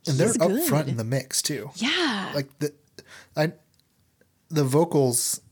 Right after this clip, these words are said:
Speaker 1: Oh, we'll get into it later. But the, and let's talk. Yeah, the drums are up front, and it is so, it's so perf-, I don't, I don't know
Speaker 2: Yeah.
Speaker 1: if it's perfect, like,
Speaker 2: It's good,
Speaker 1: technically
Speaker 2: though.
Speaker 1: perfect, but it's,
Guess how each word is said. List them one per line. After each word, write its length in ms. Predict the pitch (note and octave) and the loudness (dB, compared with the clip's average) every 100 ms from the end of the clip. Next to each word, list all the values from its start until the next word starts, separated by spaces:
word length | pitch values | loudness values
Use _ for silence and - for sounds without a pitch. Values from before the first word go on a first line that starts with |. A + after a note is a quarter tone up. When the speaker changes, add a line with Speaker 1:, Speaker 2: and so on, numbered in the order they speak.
| _ | _
Speaker 1:
Oh, 140 | D#3+ C#3+ | -4 0
we'll 160 | C3+ | 0
get 160 | B2+ A#2 | 0 -2
into 160 | A2+ F#2 | -6 -10
it 100 | F#2+ | -10
later. 240 | G#2 G2+ | -10 -8
But 200 | A#2 B2+ | -8 -4
the, 140 | F#3 - | -4 0
and 220 | D3+ E3 | 0 2
let's 140 | D#3+ C#3 | 2 4
talk. 180 | C#3+ C#3+ | 2 2
Yeah, 140 | D3+ B2 | 2 2
the 100 | B2 | 2
drums 320 | C#3 D#3+ C3 | 2 4 2
are 180 | A#2 - | 0 0
up 120 | D3+ | -2
front, 300 | - D#3+ C#3+ | -2 0 0
and 240 | C#3 A#2+ A2+ - - _ - | 0 -2 -4 -14 -20 _ -2
it 100 | D#3+ | 2
is 140 | B2+ | 2
so, 360 | - C#3+ B2 B2+ - | 2 2 0 -2 -2
it's 160 | D3 | 0
so 220 | - F3+ D3 | 2 2 0
perf-, 340 | - E3 - - - | 0 -2 -2 -16 -10
I 60 | - | -4
don't, 160 | F3 G3 | -2 2
I 60 | |
don't 20 | F3 | 4
know 40 | |
Speaker 2:
Yeah. 40 | F#3 | 4
Speaker 1:
if 80 | C3 | 0
it's 100 | - | -4
perfect, 520 | - C#3+ G3+ G3 - | 0 0 0 -2 -2
like, 220 | B2+ - - - _ _ - - - _ - | -4 -4 -12 -20 _ _ -20 -20 -20 _ -6
Speaker 2:
It's 160 | A#3 - | -4 0
good, 160 | G3 G#3 | 4 6
Speaker 1:
technically 420 | D3+ F#3 - G#3 | 4 2 0 0
Speaker 2:
though. 60 | G3 | 2
Speaker 1:
perfect, 480 | G3 G#3+ G#3 - | 0 0 -4 -4
but 240 | - B2+ - _ - _ _ _ _ _ | 0 0 -2 _ -20 _ _ _ _ _
it's, 240 | E3 - | -2 -2